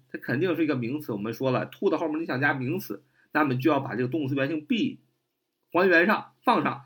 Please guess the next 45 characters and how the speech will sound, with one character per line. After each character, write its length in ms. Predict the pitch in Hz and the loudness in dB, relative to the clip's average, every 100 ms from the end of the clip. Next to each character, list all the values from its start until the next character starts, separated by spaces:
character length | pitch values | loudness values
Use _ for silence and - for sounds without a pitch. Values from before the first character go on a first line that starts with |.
| _ | _
你 100 | 131 | -2
后 120 | 143 | 0
面 120 | 135 | 0
才 60 | 123 | -2
能 120 | 123 | 0
加 160 | 120 107 | 0 0
形 200 | - 117 | -2 -6
容 80 | 123 | -4
词 80 | |
或 200 | 123 110 | -4 -4
者 220 | 101 107 - | -4 -10 -14
名 180 | - 107 | -12 -10
词。 200 | - - _ - _ | -12 -16 _ -20 _
那 80 | 156 | 6
一 80 | 160 | 8
般 320 | 151 156 151 | 8 4 2
还 180 | 139 135 | 0 2
原 140 | 120 | 2
就 80 | 127 | 0
是 60 | |
be 120 | 113 147 | 0 0
动 140 | 110 | 0
词 180 | 107 95 | -4 -4
原 160 | 101 101 | -4 -4
形 160 | 90 - _ - | -8 -12 _ -20
啊， 160 | 85 - - - _ - | -20 -20 -20 -20 _ 0
就 120 | 117 | 0
是 40 | |
说 100 | 104 - | 0 -4
，“Mister 680 | 135 240 254 143 131 131 - - - | 0 0 2 2 2 0 -6 -14 -8
Smith 460 | 135 240 - - - _ _ - | 0 0 0 -6 -16 _ _ -4
is 280 | 131 131 | -2 0
said 420 | 170 208 247 247 - | 4 4 2 -2 -10
to 140 | - 127 | -10 -10
be 460 | 127 165 196 196 _ | -4 -2 -2 -4 _
one 180 | 127 131 | -2 0
hundred.” 400 | 131 - - - - _ _ _ _ _ - _ _ | 0 -4 -8 -16 -20 _ _ _ _ _ -20 _ _
"Mister 500 | 135 180 302 - 156 | -2 2 2 4 0
Smith 640 | 151 - 254 277 76 - _ _ _ - | 0 -2 2 2 -2 -14 _ _ _ -2
is 260 | 127 131 | -2 2
said 220 | 196 269 - | 2 2 0
to 120 | 147 | -2
be 420 | 131 165 214 214 _ _ | 0 0 0 -4 _ _
one 220 | 151 214 | 0 2
hundred." 500 | 226 123 107 82 67 | 2 -4 -2 -6 -6